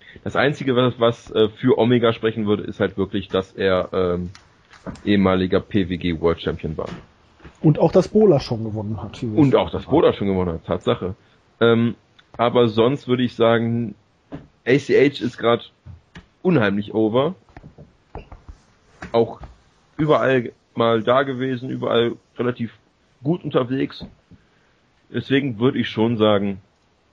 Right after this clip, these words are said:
Speaker 1: dass das, äh, A C H machen wird, aber das Match wird, äh, stark werden und wir werden auch, äh, einiges zu lachen haben, weil auch bei, bei D D T macht, ähm, Kenny Omega gerne viel Unfug.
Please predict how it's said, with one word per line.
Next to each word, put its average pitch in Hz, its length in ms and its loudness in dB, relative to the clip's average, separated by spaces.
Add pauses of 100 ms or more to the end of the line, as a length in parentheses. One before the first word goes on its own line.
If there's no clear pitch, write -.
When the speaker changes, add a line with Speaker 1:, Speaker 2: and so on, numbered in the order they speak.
(180)
Speaker 1:
dass 95 160 -2
das, - 180 -4
äh, 92 420 0
A 101 40 0
C 104 200 -2
H 104 140 -4
machen 107 240 0
wird, 104 240 2
aber 104 180 2
das 104 220 0
Match 127 380 -2
wird, 143 280 2
äh, 120 460 2 (160)
stark - 340 -4
werden 101 280 0
und 117 200 -4
wir 113 140 -4
werden 127 220 0
auch, 123 280 0
äh, 117 320 4 (680)
einiges 135 320 0
zu - 100 -4
lachen 135 280 0
haben, 110 280 0
weil 113 180 2
auch - 180 -4
bei, 110 300 2
bei 107 180 2
D 113 160 -10
D 123 140 -2
T 143 240 -6
macht, 107 320 -2
ähm, 107 520 -2
Kenny 123 240 -2
Omega 117 360 0
gerne 117 420 2 (140)
viel 123 120 -2
Unfug. 120 420 -6